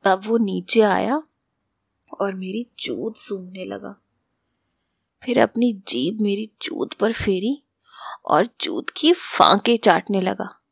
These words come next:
इससे कुछ ही मिनट बाद मेरी चूत ने ढेर सारा पानी उसके मुंह में छोड़ दिया।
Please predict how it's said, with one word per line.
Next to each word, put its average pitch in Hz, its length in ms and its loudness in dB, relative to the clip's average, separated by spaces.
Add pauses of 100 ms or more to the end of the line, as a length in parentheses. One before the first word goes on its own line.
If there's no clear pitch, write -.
(880)
इससे - 360 -4 (180)
कुछ 240 280 4
ही 254 80 0
मिनट 190 400 0
बाद - 260 2 (220)
मेरी - 260 -2 (100)
चूत 135 340 -4
ने 151 180 4 (120)
ढेर 190 560 2
सारा - 580 2
पानी 202 480 2
उसके - 340 0
मुंह 214 540 0
में 185 120 2
छोड़ 120 340 2
दिया। 113 240 0